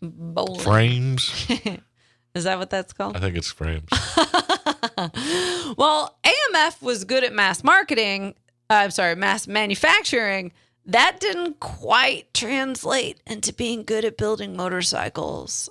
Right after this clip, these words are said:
Speaker 1: All right. Now, off the bat, the Bowling Equipment Company laid off a ton of Harley workers.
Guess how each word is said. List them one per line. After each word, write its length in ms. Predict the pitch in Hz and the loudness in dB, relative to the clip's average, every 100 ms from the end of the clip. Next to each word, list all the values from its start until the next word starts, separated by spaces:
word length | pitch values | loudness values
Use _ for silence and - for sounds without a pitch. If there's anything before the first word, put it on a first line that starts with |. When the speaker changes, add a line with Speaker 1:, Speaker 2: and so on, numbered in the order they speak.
| - | -4
Speaker 1:
All 80 | 190 | 0
right. 360 | 202 202 196 | 2 2 0
Now, 260 | 214 202 - _ _ 226 | 2 0 -2 _ _ 4
off 240 | 277 - | 4 2
the 80 | 240 | 2
bat, 340 | 240 254 269 - | 4 4 2 -6
the 80 | |
Bowling 460 | 180 220 240 254 240 | -2 0 2 0 -6
Equipment 460 | - - 240 240 247 | -12 0 0 0 -2
Company 540 | 277 233 254 254 262 _ _ _ _ - | -2 0 -2 -2 -4 _ _ _ _ -8
laid 320 | 165 196 214 | -2 0 4
off 320 | 190 196 202 - | 4 4 0 -6
a 220 | 196 196 | -4 -4
ton 1040 | - - - 175 196 190 185 180 175 175 165 | -6 -8 -4 -2 -2 -2 -2 -2 -2 -2 -4
of 140 | 156 | -4
Harley 320 | 156 165 160 | -2 -2 -2
workers. 560 | - - - - - | -4 -6 -6 -10 -10